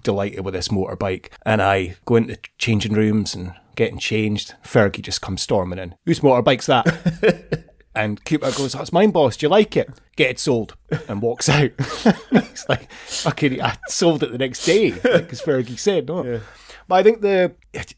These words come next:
Speaker 1: I, I love the fact he speaks so fondly
Speaker 2: Yeah, yeah.
Speaker 1: about Aberdeen. And it's because he's, you know, it was the club that built him effectively.
Speaker 2: Yeah,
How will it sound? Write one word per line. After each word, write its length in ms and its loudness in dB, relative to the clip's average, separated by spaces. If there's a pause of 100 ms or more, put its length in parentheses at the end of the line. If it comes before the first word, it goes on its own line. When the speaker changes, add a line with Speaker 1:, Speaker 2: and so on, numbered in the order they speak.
(140)
Speaker 1:
I, 140 0
I 60 4
love 220 6
the 80 -2
fact 260 2
he 60 -12
speaks 320 -4
so 140 -4
fondly 500 -10
Speaker 2:
Yeah, 220 4
yeah. 60 0
Speaker 1:
about 180 -4
Aberdeen. 500 -8
And 100 0
it's 120 0
because 420 4
he's, 320 -4 (220)
you 80 -8
know, 100 -2
it 60 -10
was 100 -12
the 60 -2
club 240 -4
that 120 -8 (300)
built 240 2
him 80 -8
effectively. 560 -8
Speaker 2:
Yeah, 280 6